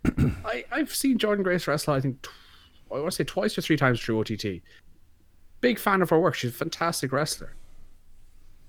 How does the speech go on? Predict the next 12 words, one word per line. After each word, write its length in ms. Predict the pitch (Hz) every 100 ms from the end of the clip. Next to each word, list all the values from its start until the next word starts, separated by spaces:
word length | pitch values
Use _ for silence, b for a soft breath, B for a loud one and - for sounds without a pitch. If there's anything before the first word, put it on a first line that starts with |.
| - - - _ - -
Why 540 | 180 208 214 208 196 175
do 380 | - 170 175 170 -
people 360 | - 165 139
have 300 | 135 156 147 -
to 100 | 127
have, 460 | - 131 127 113
you 60 | 120
know, 120 | 110
this 220 | 117 - - - -
online 560 | 131 139 123 120 120 104
personality 880 | - 117 - 113 113 107 95 82 - - - - - - - - - - - -
that 280 | 117 -